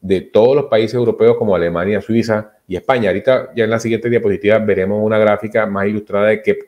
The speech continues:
cuál permite y cuál no permite, y cuál cubre y cuál no cubre, ¿cierto? Y todo esto también está basado en algunos, en algunos factores sociales, religiosos, legales de cada país, ¿sí?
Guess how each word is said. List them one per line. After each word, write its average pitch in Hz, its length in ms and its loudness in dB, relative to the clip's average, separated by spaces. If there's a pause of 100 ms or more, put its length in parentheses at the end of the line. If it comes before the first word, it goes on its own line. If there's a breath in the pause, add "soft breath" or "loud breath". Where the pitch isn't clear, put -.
(100)
cuál 104 220 0
permite 120 320 0
y 131 40 0
cuál 113 140 0
no 120 100 -2
permite, 107 560 -4
y - 60 -20
cuál 82 220 -8
cubre 95 240 -12
y - 20 -14
cuál 80 160 -10
no 80 80 -12
cubre, - 240 -20 (200)
¿cierto? 120 320 -4 (420 soft breath)
Y 127 100 -2
todo 135 180 6
esto 156 160 0
también 135 360 0
está 139 520 0
basado 113 300 0
en 123 60 4
algunos, 123 400 0 (260)
en 107 140 -2
algunos 107 260 0
factores 107 380 2
sociales, 101 580 0
religiosos, 104 880 2
legales 98 640 2
de 90 100 -4
cada 87 280 -4
país, 71 320 -8
¿sí? 156 260 -10